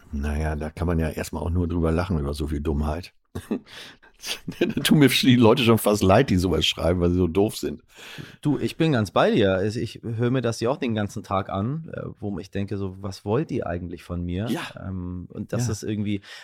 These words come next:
Speaker 2: aber ich find's irgendwie wichtig, dass man das macht, weil das ist, hat, das hat Vorbildfunktion, das hat Diskussionsfunktion, das hat irgendwie so viel. Hast du denn das Gefühl, dass du anders gesehen wirst seitdem in der Öffentlichkeit?
Speaker 1: Äh, das ist tatsächlich so passiert. Das will ich schon sagen, dass da eine,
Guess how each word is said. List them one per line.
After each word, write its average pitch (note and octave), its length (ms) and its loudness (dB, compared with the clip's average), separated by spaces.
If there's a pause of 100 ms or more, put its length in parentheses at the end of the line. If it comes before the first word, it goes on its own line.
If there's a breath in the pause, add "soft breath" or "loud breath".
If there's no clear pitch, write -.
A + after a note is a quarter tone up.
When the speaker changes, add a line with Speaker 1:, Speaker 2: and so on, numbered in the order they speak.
Speaker 2:
aber A#2 160 2
ich A#2+ 80 -2
find's F3+ 240 -2
irgendwie E3+ 400 0
wichtig, F3 280 -4
dass - 200 -4
man C3 160 -2
das A2+ 180 -2
macht, C3+ 240 -2
weil A#2+ 320 2 (580 soft breath)
das A#2+ 600 -6
ist, A#2+ 180 -6
hat, A#2+ 200 -6 (100)
das - 200 -4
hat - 220 -4
Vorbildfunktion, G2+ 1000 -2
das F#2+ 180 -4
hat G#2 160 -4 (800)
Diskussionsfunktion, G#2+ 1120 -2
das F2+ 140 -6
hat A#2 140 -6
irgendwie A2+ 240 -2
so A2+ 160 -4
viel. F#2 580 -2
Hast - 220 -2
du E3 60 0
denn A#2 180 2
das G#2 180 -4
Gefühl, G#2 260 -4
dass G2 160 -4
du - 100 -6
anders G#2 320 -2
gesehen G#2 360 -2
wirst F#2 220 -4
seitdem F2+ 540 -6
in G2+ 100 0
der F2+ 100 2
Öffentlichkeit? F2+ 640 -8
Speaker 1:
Äh, C#3 140 6
das D#3 200 0
ist E3+ 140 -4
tatsächlich D3+ 460 4
so A2+ 120 2
passiert. E2+ 560 -4
Das F#2 120 -2
will G#2 100 4
ich F#2 60 2
schon F#2+ 180 4
sagen, F2+ 220 2
dass D#2+ 180 -2
da F2 100 2
eine, E2+ 260 2